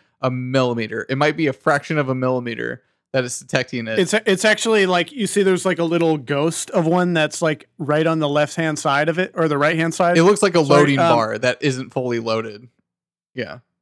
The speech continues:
Speaker 2: Yeah, yeah, a-, and, and basically what they were doing was, um,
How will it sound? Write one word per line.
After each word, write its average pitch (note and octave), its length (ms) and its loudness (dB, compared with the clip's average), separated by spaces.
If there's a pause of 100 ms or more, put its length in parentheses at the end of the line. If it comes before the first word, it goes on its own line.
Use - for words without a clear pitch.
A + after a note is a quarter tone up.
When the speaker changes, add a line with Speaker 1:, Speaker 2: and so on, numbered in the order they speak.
(320)
Speaker 2:
Yeah, A3+ 180 4
yeah, A3 300 4
a-, A3 200 -4
and, G#3+ 280 0
and G3+ 320 0
basically G#3+ 560 0
what F3+ 180 2
they F#3+ 100 2
were E3 120 2
doing F3 420 2
was, D3 560 0
um, D3+ 480 0